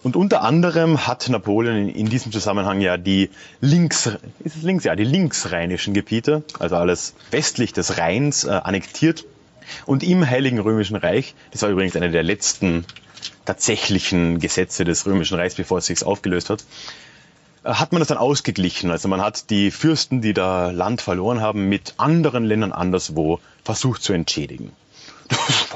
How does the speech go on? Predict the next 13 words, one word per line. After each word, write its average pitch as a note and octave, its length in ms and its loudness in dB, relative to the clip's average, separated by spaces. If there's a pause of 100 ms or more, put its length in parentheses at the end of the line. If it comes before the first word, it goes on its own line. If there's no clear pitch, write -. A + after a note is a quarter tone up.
war B2+ 100 0
damals F#2 440 -2 (220)
offensichtlich F#2 520 0
kein D#2+ 200 -4
Problem. A#2 340 0 (300)
Und C#3+ 180 4
natürlich C3 440 2
wurden G2+ 180 2
die E2 60 0
in E2+ 80 0
erster F2 320 -2
Linie E2 280 0
mit - 460 -4